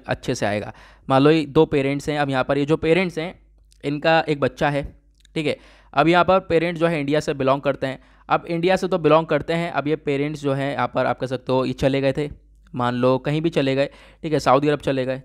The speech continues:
कहीं भी चले गए मान लो, ठीक है, अब वहाँ पर ये लोग रह रहे हैं, अब इनका जो बच्चा है वहाँ पर रह रहा है, ठीक है, अब क्या होगा, अब ये जो इनके पेरेंट्स तो इंडिया से हैं ना,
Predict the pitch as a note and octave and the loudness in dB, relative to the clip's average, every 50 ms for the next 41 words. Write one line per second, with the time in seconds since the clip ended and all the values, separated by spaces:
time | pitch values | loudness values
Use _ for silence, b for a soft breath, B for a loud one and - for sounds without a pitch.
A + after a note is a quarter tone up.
0 | - E3+ F3 F#3+ G3+ F#3+ G3+ - - C3+ A#2 A2+ G#2+ - G#2+ A2 A#2+ B2 A#2+ A#2 | -2 0 0 0 0 -2 -4 -4 -4 -4 -4 -4 -8 -8 -8 -6 -4 -2 -2 -2
1 | A2+ A2+ A#2 - - - - - - b b b b b b b - D#3+ E3+ F3+ | -4 -6 -6 -6 -8 -10 -10 -10 -16 b b b b b b b 0 2 4 6
2 | F#3 F#3 F3+ G3 F#3+ F#3 F#3 F3+ F#3 E3+ D#3+ D3 C#3+ C#3 C#3 A2 C3 C#3+ C#3+ C#3+ | 6 6 6 4 2 2 2 2 2 2 2 2 2 0 -2 -2 -2 -2 -2 -2
3 | C#3 D3+ C#3+ C#3+ C#3+ C#3 C3 - - D3 C3+ C3+ B2 B2 - C#3+ C3+ C3 B2+ B2 | -2 -2 -2 -2 0 -4 -4 -4 -2 -4 -2 -2 -2 -4 -2 -2 -2 -4 -4 -6
4 | A#2+ B2 - - - - - - - D3+ D3 C3 - _ - C3 B2+ - - F#3 | -8 -10 -12 -18 -20 -20 -18 -12 -10 -8 -6 -8 -8 _ -8 -8 -8 -6 0 2
5 | F3 E3+ E3 D#3 D3+ D#3 D#3+ E3 b b b b b b _ _ _ _ - E3 | 4 4 4 4 2 0 -2 -2 b b b b b b _ _ _ _ 0 0
6 | E3+ F#3+ G#3+ G#3 G3 A3 - F3+ F3 F3+ F3 A3 G3 G3 F3+ F3 F#3 F#3 F3+ - | 0 2 0 2 2 2 2 2 0 0 2 0 2 4 2 2 2 0 -2 -2
7 | G3+ G3+ F#3 - D#3+ D3+ D3+ F3 F3+ F3 F#3 F3 E3+ E3+ F3+ E3+ | -2 0 0 0 -2 -2 0 0 0 0 -2 -4 -6 -4 -6 -8